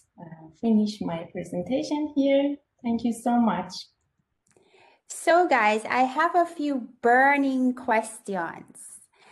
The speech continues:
Speaker 2: and whoever wants to answer can go first.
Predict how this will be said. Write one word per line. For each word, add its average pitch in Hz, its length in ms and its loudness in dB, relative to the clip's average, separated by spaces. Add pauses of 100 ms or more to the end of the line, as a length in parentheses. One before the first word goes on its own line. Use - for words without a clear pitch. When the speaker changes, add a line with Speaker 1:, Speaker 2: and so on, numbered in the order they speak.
(240)
Speaker 2:
and 208 560 0 (360)
whoever 247 360 0
wants 294 320 0
to - 160 -4
answer 247 480 0
can 202 340 -6
go 190 180 -4
first. - 840 -14